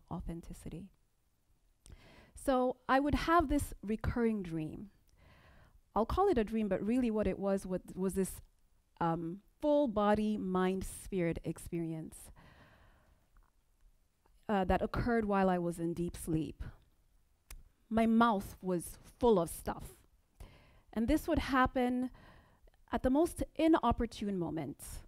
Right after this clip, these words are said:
when a question had been asked that I needed to respond to, when a decision had to be made and verbalized that was life or death, when someone that I admired and looked up to, like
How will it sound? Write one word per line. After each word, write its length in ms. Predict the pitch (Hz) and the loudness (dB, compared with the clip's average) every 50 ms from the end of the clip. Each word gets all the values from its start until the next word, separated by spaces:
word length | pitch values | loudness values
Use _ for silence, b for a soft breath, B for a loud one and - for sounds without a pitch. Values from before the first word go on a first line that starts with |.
| - _ _ _ | -20 _ _ _
when 440 | 190 202 214 214 214 214 214 208 - - | 0 2 4 4 6 4 2 0 -2 -4
a 60 | - | -8
question 520 | - - - 277 262 269 - - 254 233 | -8 0 2 2 2 2 0 -4 -2 0
had 200 | 226 226 214 202 | 2 2 2 2
been 140 | 196 208 196 | 2 2 2
asked 240 | 185 185 185 190 - | 2 0 0 0 -2
that 100 | - 196 | -2 0
I 100 | 190 180 | 0 0
needed 260 | 180 185 185 185 180 - | 0 0 0 -2 -4 -4
to 100 | - 190 | -6 -8
respond 480 | 170 170 175 - - 185 175 175 180 - | -8 -8 -8 -6 -6 -6 -6 -6 -8 -8
to, 320 | - 185 165 170 175 185 b b b b b b b b b b b b | -8 -8 -8 -6 -8 -10 b b b b b b b b b b b b
when 540 | 214 220 226 214 214 214 214 214 214 220 b b b b b _ _ _ | 2 4 6 6 6 6 6 4 0 -2 b b b b b _ _ _
a 100 | 202 202 | 0 2
decision 480 | - 202 - - 269 262 233 247 214 | 2 0 0 0 -2 0 0 0 0
had 220 | 220 220 226 226 220 | 2 2 2 0 0
to 60 | - | -2
be 120 | - 208 190 | -4 -4 -2
made 360 | 185 185 185 185 185 185 - - | 0 2 4 4 4 4 4 2
and 160 | 196 190 185 | 0 -2 -2
verbalized 560 | 170 190 196 180 190 175 170 170 170 175 - | -2 -2 0 4 4 4 4 4 4 2 0
that 140 | - 165 - | -2 -4 -4
was 200 | 175 170 - - - _ _ | -6 -10 -10 -12 -20 _ _
life 400 | - 180 180 180 180 190 - - - | 8 8 10 10 8 4 0 -4 -8
or 160 | - 180 170 | -4 -4 -4
death, 520 | 160 - - 175 156 170 190 - - - - B B B B B B B B B | -4 -2 -2 -2 -2 -2 -4 -6 -8 -10 -10 B B B B B B B B B
when 180 | 214 214 214 | 0 0 0
someone 360 | 202 - 277 254 269 277 277 | 2 2 2 4 4 4 4
that 100 | 247 240 | 4 6
I 120 | 220 202 202 | 6 6 6
admired 800 | 202 190 190 190 185 185 190 196 190 185 170 170 165 175 170 175 - b b b b b | 4 2 0 0 2 2 4 4 2 2 2 0 0 -2 -4 -6 -10 b b b b b
and 200 | - 202 196 202 | -4 0 2 2
looked 180 | 208 220 - - - | 0 0 0 -2 -2
up 180 | - 196 - - | -2 -4 -4 -4
to, 180 | - - 208 180 | -8 -6 -4 -2
like 320 | 170 165 160 160 160 - | 0 0 0 0 -2 -6